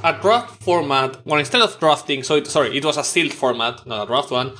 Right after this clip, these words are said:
You choose two decks of thirty car-, of twenty cards, and you unite them into a deck. So you had Tree Folk and Aggressiveness, and it's twenty cards of each, you shuffle them, it's a forty card deck.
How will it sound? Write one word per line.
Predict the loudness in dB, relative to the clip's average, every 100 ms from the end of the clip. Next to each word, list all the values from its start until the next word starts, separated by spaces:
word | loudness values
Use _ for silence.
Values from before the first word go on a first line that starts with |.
| -20 _ -20 -20 _ -2
You | 4 4 4 -2
choose | -4 0 0 -2 -8 -14 -8
two | -4 -4 -8 _
decks | 0 0 0 -6
of | -6
thirty | 0 0 2
car-, | 0 0
of | 0
twenty | -2 -2 0
cards, | 2 2 -2 -8
and | -8
you | -4
unite | -2 2 2 0
them | -6
into | -6 0
a | 2
deck. | 2 -2 -8 -20 _ _ _ _ _ _ _ _ _ _ _ _ _
So | -2 0 2
you | 2 2
had | 4 4 2 -6 -4
Tree | -2 0
Folk | 2 4 4 2 -2 -10 -2
and | 2 4 4 2 2 0 -2 -8 -18 _ _ -4
Aggressiveness, | 0 0 0 -4 -6 -8 -8 -6
and | -6
it's | -6 -4
twenty | -2 0 2
cards | 0 0
of | -4 0
each, | 0 0 -2
you | -4
shuffle | 0 0 0
them, | 0 0
it's | -2
a |
forty | -6 -2 0
card | 0 -2
deck. | -2